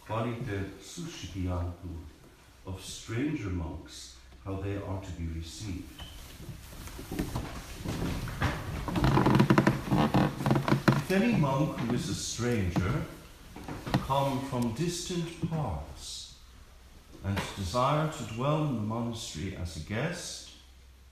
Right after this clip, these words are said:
and if he be content with the customs which he there findeth, and do not trouble the monastery by any superfluous wants, but be satisfied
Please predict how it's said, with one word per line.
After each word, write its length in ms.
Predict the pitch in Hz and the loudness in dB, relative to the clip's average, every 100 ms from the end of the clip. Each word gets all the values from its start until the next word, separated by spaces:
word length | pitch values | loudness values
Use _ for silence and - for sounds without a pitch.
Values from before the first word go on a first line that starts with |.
| - - - - - - - | -20 -20 -20 -20 -20 -20 -8
and 160 | 120 147 | 0 2
if 200 | 196 - | 2 0
he 100 | 247 | -2
be 220 | 208 175 | -2 -6
content 640 | - 175 - - 156 160 - | -4 -4 -4 -2 0 0 0
with 160 | 151 - | -6 -6
the 80 | 143 | -10
customs 1120 | - - 143 - - 82 82 80 85 - - - - - - | -8 -4 -4 -4 -8 -6 -6 -6 -10 -12 -14 -18 -20 -16 -10
which 180 | 101 | -8
he 200 | - 113 | -4 -4
there 280 | 110 101 107 - | -2 -2 -2 -4
findeth, 320 | 104 117 110 - - - - - - - - - - - - - - | -4 -2 -2 -4 -10 -18 -20 -20 -4 -2 -2 -16 -20 -20 -20 -20 -8
and 500 | 127 151 185 170 - | -2 0 0 -2 -4
do 160 | 165 160 | -2 0
not 380 | 156 143 147 - - | 2 2 0 -6 -10
trouble 440 | - 170 160 156 | 0 0 2 0
the 120 | 139 127 | 0 0
monastery 680 | 123 131 135 - 139 139 - - - - | 0 -2 -4 -8 -6 -6 -6 -16 -20 -6
by 180 | 123 123 - | -2 0 0
any 260 | 143 170 165 | 0 2 0
superfluous 1040 | - 156 - 160 160 160 156 151 143 - | -2 -6 -4 -2 -2 0 -2 -2 -4 -6
wants, 880 | 135 160 92 82 - - - - - - - - - - - - | -2 -2 -2 -6 -10 -12 -12 -14 -18 -20 -20 -20 -20 -20 -16 -2
but 340 | 139 190 202 - - | 0 2 -2 -6 -10
be 100 | 180 | -8
satisfied 1120 | - 151 165 170 160 - - 92 76 65 | -6 -2 -2 -2 -8 -8 -6 -4 -2 -6